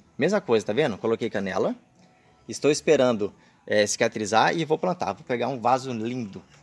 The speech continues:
pra poder plantar ele. Tem que ser um vaso grande, semelhante a esse aqui, porque ele vai ficar gigante. E assim que eu completar cinquenta inscritos,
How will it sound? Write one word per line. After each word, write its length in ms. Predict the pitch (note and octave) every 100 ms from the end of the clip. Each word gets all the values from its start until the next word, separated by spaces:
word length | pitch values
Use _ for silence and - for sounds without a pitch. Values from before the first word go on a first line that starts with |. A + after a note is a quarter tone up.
| _ _
pra 80 | -
poder 200 | A#2+ A#2+
plantar 360 | B2 B2 A#2+
ele. 220 | A2+ F2+ F2+
Tem 100 | A2
que 60 | -
ser 60 |
um 60 | B2+
vaso 240 | C3+ E3+
grande, 340 | C#3+ A2 G2+ F2+
semelhante 380 | - B2 B2+ C#3+
a 20 |
esse 120 | C#3
aqui, 160 | - A2
porque 140 | -
ele 80 | G#2+
vai 80 | A2+
ficar 200 | - A#2+
gigante. 520 | D3 B2 G2 F#2+ - _ _ _ _ _ _ _ _ _ _
E 400 | A#2 C#3 F#3 A#3
assim 300 | - D3 -
que 60 | G#3
eu 40 |
completar 440 | F#3+ F#3 F#3+ - B2+
cinquenta 520 | - C3 - G3 G#3
inscritos, 720 | D3+ - G#2 A#2+ F#3+ F#3 -